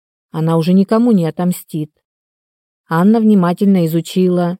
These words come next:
дело второй девушки, собрала все данные, что были, однако пришла к выводу, что и она не смогла бы отомстить. Речь шла о робкой, скромной молодой женщине, которая, к тому же,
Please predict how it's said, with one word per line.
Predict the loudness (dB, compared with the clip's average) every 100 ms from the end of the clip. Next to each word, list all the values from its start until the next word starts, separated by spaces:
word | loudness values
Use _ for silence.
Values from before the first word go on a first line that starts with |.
| -6
дело | -2 0 -2
второй | -2 0 2 0
девушки, | -2 -6 -8 -14 -14 -14 -14 _ _ _ _ _ _
собрала | -6 -4 -2 -2 -4
все | -6 -6
данные, | -4 -4 -2 -2 -4
что | -4 -4
были, | 0 0 0 -4 -8 _ _ _ _
однако | -4 -2 -4 -4
пришла | -6 -4 -4
к | -2
выводу, | 0 0 -2 -4 -6 -8 _
что | -14 -4
и | -2 0
она | 0 -2 -2
не | -2
смогла | 0 -2 0 -2
бы | -2
отомстить. | -2 -2 -4 -6 -8 -8 -12 _ _ _ _ _ _ _ _
Речь | -6 -2 -2 -2
шла | -2 -2 -2
о |
робкой, | 0 -2 -2 -6 -6
скромной | -4 -2 0 0 0
молодой | 0 0 2 0
женщине, | 2 0 0 -6 -8 -8 -10 -14 _ _ _ -8
которая, | -4 -2 -2 -2
к |
тому | -2 0 0 0
же, | -2 -4